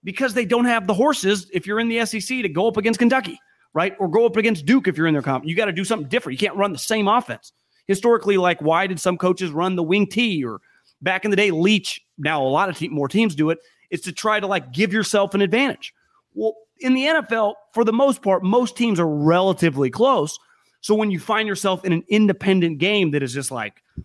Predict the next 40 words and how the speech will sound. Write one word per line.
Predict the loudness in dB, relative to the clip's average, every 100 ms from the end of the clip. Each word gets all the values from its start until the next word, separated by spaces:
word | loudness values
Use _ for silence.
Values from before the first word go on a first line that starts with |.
| _ _ -16
one | -4 0 2 0
thing | 0 0
can | 0
swing | -4 0 0 2
one | 2 2 2
way | 2
or | 0
the | 0 0
other, | 0 -4 -10 _ _ _ _ -12
you | -8
gotta | -2 -2 -2
kinda | 0 -2
pull | 2 0
something | 2 0 2
out | 2
of | 2
your | 2
ass, | 2 -2
especially | -6 -10 -16
your |
quarterback's | 0 2 2 0
getting | -2 0
worked, | 2 0 -2
your, | -14 -16 _ _ _
your, | 0 2 2
uh, | 0 2 2 -2 -4 _ _ -4
offensive | -2 -2 -2
line's | 0 0
getting | 0 0
worked, | 0 0
and | -6
your | -4
defense | -2 -2 -2 -4
is | -6
literally | -2 0 2 0 -2
keeping | -2 -2 0
you | -2 0
in |
the | 0
game. | -2 -4